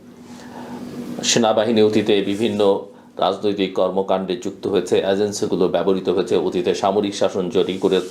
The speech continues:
জারি করেছে। আহ, সেগুলো নিয়ে সেনাবাহিনীর সম্পর্কে মানুষের মধ্যে কথাবার্তা আছে, নেতিবাচক কথাবার্তা আছে, একাডেমিক বিতর্ক আছে, আমরা বিভিন্ন সময় সেটা করেছি। কিন্তু সেনাবাহিনী প্রতিষ্ঠান হিসেবে একমাত্র বাংলাদেশে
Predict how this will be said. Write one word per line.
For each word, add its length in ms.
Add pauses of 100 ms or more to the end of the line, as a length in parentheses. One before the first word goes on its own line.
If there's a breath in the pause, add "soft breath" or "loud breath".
জারি 200
করেছে। 420 (460 loud breath)
আহ, 400 (480)
সেগুলো 340
নিয়ে 460
সেনাবাহিনীর 720
সম্পর্কে 500
মানুষের 380
মধ্যে 380
কথাবার্তা 680
আছে, 380 (560)
নেতিবাচক 440
কথাবার্তা 460
আছে, 240 (720 loud breath)
একাডেমিক 540
বিতর্ক 480
আছে, 300
আমরা 220
বিভিন্ন 360
সময় 200
সেটা 220
করেছি। 360
কিন্তু 320 (420 loud breath)
সেনাবাহিনী 1040
প্রতিষ্ঠান 480
হিসেবে 280
একমাত্র 600
বাংলাদেশে 600